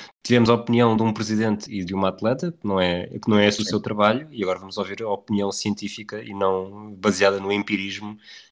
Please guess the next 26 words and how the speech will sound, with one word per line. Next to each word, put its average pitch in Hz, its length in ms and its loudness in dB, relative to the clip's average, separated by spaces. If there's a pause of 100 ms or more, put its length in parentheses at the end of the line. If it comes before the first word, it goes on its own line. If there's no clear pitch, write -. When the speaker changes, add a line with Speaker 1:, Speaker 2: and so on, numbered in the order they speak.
(200)
Speaker 1:
de, 95 540 0
de 95 60 4
opiniões 92 500 0
de, 92 400 -4
de 98 200 -4
gente 92 240 2
que - 120 -12
não 92 40 -4
está, 87 460 0 (460)
que 104 80 0
não 95 100 8
Speaker 2:
Claro. 98 80 4
Speaker 1:
estuda 90 240 2
isto. - 300 -6 (340)
Speaker 2:
Até - 140 4
porque 120 400 2 (100)
eles 98 280 6
os 107 120 0
dois 107 220 6
invocaram, 107 680 4 (120)
eh, 85 1120 -4 (400)
opiniões 107 560 4
médicas 113 800 4
e 107 140 4
invocaram, 104 800 0
eh, 101 60 -4